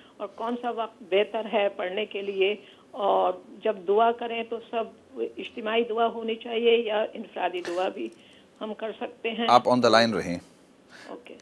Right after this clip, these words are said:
Speaker 2: अच्छा, तो आ, आप क्या पढ़ेंगे? दरूद शरीफ इकट्ठे?
Speaker 1: नहीं, नहीं, आयत करीमा।
Speaker 2: आयत करीमा।
Speaker 1: जी,
Speaker 2: आप,
Speaker 1: जी।
Speaker 2: मैं आपसे सवाल एक करूं कि आप
Speaker 1: जी।
Speaker 2: इकट्ठा क्यों पढ़ना चाहते हैं?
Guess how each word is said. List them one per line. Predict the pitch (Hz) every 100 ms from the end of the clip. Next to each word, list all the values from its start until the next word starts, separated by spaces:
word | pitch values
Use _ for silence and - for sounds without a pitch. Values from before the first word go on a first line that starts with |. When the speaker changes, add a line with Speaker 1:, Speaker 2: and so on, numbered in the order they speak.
| -
Speaker 2:
अच्छा, | 101 104 98 - - - -
तो | 117
आ, | -
आप | 123 117 123 -
क्या | 143
पढ़ेंगे? | 135 139 147 165 190
दरूद | - 107 120
शरीफ | 110 104
इकट्ठे? | 95 101 - 92 - - - _ -
Speaker 1:
नहीं, | 247 240
नहीं, | 240 214 202 - - - - 202 233
आयत | 226 262 240
करीमा। | 233 185 165 - -
Speaker 2:
आयत | 196 196
करीमा। | 185 87 85 85
Speaker 1:
जी, | - - - - - -
Speaker 2:
आप, | 123 139
Speaker 1:
जी। | - - - 95
Speaker 2:
मैं | 120
आपसे | 135 - 143
सवाल | 113 113 123
एक | 104
करूं | - 87 95 - - - - -
कि |
आप | 131
Speaker 1:
जी। | 143 -
Speaker 2:
इकट्ठा | 131 160 - 156
क्यों | 135 147
पढ़ना | 117 98 90
चाहते | 87 85 82
हैं? | 80